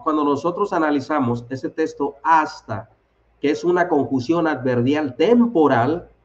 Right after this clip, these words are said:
que es una conjunción adverbial temporal, y se deriva del texto griego, es geos. Pero, ¿qué es lo que nos dice esta conjunción adverbial temporal, hermanos?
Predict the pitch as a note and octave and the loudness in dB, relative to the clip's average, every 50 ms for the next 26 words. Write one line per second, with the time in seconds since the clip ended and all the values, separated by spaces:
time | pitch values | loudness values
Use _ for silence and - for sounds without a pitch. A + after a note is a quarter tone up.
0 | _ _ _ _ _ _ _ _ _ _ _ _ _ _ - B2 A#2+ C3 - D#3+ | _ _ _ _ _ _ _ _ _ _ _ _ _ _ -4 -4 -2 -2 0 0
1 | E3 E3+ D#3+ D3+ C#3+ B2 B2+ A#2 A#2 D#3 D#3 E3 D3 C3 C3+ C3 B2 C3+ D3 D3+ | 0 0 0 0 -2 -2 -2 -6 -4 -2 -2 -2 -2 -2 -2 -2 -2 0 -2 -2
2 | D3 - - F#3+ A3 G#3+ G#3+ F3 D#3+ C#3 C3 B2+ C3+ D#3 E3 - - _ _ _ | -4 -4 -2 -2 -2 -2 0 0 2 2 2 2 0 0 -2 -8 -14 _ _ _
3 | _ _ _ - B2 A#2 C3+ C3 B2 B2 C3 D3 D#3+ E3 D#3 C#3+ C3 A#2 C#3+ D3 | _ _ _ -12 -12 -6 -2 0 2 4 4 2 2 2 2 0 0 0 0 -2
4 | D3 - D#3+ D3 B2+ C3+ C#3+ D#3 E3 E3 - - - - C#3+ C#3+ C#3+ - - - | -2 0 -2 -2 0 2 2 2 2 0 -2 -6 -8 -6 -4 -4 -4 -6 -12 -20
5 | _ - - E3+ F3+ G3 E3+ B2+ A2 A#2 - - _ _ _ _ _ _ _ _ | _ -6 -4 -2 0 2 2 0 0 -2 -8 -18 _ _ _ _ _ _ _ _
6 | _ _ _ _ _ _ _ _ _ _ _ _ - C#3 C#3+ D3 C#3+ D3 E3+ F#3+ | _ _ _ _ _ _ _ _ _ _ _ _ -4 0 0 0 0 0 2 2
7 | G#3 G3+ G3 F3+ E3 D#3 D3 C#3 E3+ E3+ - F#3 E3 - F#3 F#3 E3 D#3+ C#3+ - | 2 2 2 0 0 0 0 0 0 -2 -2 -4 -6 -6 -6 -4 -4 -4 -4 -2
8 | C#3+ C3+ - D#3+ E3 E3+ E3 - - D3+ C#3 B2 A#2+ C#3 C3 B2 A#2 C3 C#3+ D3+ | -4 -4 -2 -2 -4 -4 -4 -6 -4 -4 -2 -2 -2 -2 -2 -2 0 0 -2 -2
9 | D3 - D#3 C#3+ B2+ A#2+ A#2+ A#2+ C#3 D3 D3+ C#3+ B2+ A#2 A2 G#2+ G2+ F2+ - _ | -2 -4 -4 -6 -4 -4 -2 -2 0 0 -2 -2 -4 -4 -4 -6 -8 -8 -10 _
10 | _ _ | _ _